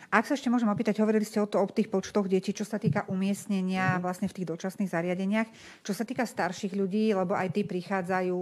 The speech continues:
Speaker 1: z Ukrajiny, tam vieme povedať aj konkrétne čísla, koľkí boli prípadne umiestnení v sociálnych zariadeniach?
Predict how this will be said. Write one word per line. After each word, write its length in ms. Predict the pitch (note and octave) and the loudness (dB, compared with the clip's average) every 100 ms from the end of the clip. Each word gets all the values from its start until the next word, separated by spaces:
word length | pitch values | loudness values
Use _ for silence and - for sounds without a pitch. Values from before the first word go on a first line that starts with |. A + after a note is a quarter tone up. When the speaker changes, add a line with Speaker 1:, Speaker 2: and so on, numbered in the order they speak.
| F#3 | -4
Speaker 1:
z 40 | |
Ukrajiny, 560 | - F3+ G#3 F#3+ G3 G3+ | -6 -8 -2 -2 0 -2
tam 240 | G3 F3+ | -2 -2
vieme 240 | F3+ F3 G3+ | -2 -2 -4
povedať 360 | G3+ G3+ G3+ | -4 -2 -2
aj 120 | G3 - | -2 -4
konkrétne 400 | F3+ G#3 G3+ F#3+ | -4 -4 -4 -6
čísla, 320 | F#3+ F3+ F#3+ | -6 -4 -4
koľkí 240 | F#3+ F#3 | -2 -2
boli 240 | G3 F#3+ F3+ | -2 -2 -2
prípadne 400 | F3+ G3 F#3+ - | -4 -2 -4 -4
umiestnení 520 | F#3 F#3 - G3 F#3+ | -4 -4 -4 -4 -4
v 320 | - - - | -8 -20 -8
sociálnych 520 | - F3 G3+ G3 G3 | -6 -4 -2 -2 -2
zariadeniach? 600 | G#3 G#3 G3+ G#3 G3+ G3 | -2 -2 -2 0 -2 -2